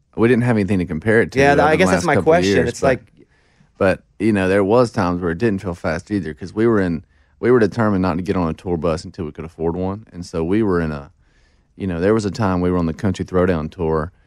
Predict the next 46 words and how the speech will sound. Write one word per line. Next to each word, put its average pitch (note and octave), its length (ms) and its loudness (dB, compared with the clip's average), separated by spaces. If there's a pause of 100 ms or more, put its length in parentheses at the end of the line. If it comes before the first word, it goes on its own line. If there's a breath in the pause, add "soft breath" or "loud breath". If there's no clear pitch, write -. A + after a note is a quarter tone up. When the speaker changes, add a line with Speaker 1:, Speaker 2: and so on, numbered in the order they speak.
(240)
Speaker 1:
in E2+ 200 -2
the, D2+ 200 -2
on E2+ 140 -4
the, D2 180 -6
in F2 120 -8
the D#2+ 80 -6
summer F#2 400 -2
of D#2 80 -6
two F#2+ 140 -6
thousand E2 320 -4
twelve. F2+ 320 0
We E2 80 -2
were E2 60 -2
the D#2 100 -4
only E2+ 180 -2
band D#2+ 480 -4 (100)
in F2 100 -4
a D#2 60 -2
van E2+ 460 0
driving F2+ 340 0
ourselves F2 460 -2 (180)
around E2+ 280 0
the D2+ 60 -4
country - 360 -4
following E2 420 -2
this D#2 140 -8
tour, E2+ 400 0
and C#2+ 180 -8 (540)
we F#2 40 0
were F#2+ 60 4
the E2+ 80 2
barbecue F2 460 0
band, D#2+ 480 -2
and D#2 120 -4
we F2 120 0
were E2 120 0
roughing D2+ 400 -2
it, A#2+ 100 -2
and A#2 140 -4
it F#2+ 120 -2
was E2+ 160 -4
a D#2 40 -6
long E2+ 420 -2
summer. F#2 360 -2
So, F#2 160 -2
yeah, G2+ 320 4